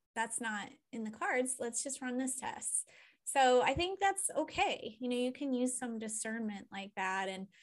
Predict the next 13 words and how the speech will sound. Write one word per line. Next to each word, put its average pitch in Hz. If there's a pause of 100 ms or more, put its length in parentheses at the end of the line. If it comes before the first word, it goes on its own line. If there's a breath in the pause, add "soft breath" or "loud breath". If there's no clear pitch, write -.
(800 loud breath)
you 247
know, 247
even 254
with 226
detox, 233
like, 226
a 226
lot 220
of 240
it's - (120)
the 226
same, - (140)
like, -